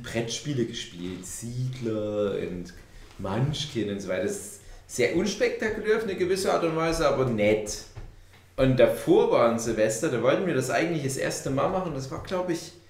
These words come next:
das erste Silvester, wo ich mit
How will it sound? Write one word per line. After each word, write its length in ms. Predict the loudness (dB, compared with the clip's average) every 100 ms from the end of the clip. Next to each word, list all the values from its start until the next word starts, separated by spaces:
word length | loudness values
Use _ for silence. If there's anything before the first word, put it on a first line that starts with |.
| -20 _ -14 -12 -12 -14
das 240 | -14 -14 -16 -10
erste 380 | -8 -8 -10
Silvester, 680 | -8 -6 -4 -2 -4 -4 -4 -4
wo 140 | -4
ich 220 | -6 -8 -12 -10 -10 -10 -16 -16 -12 -6
mit 160 | -6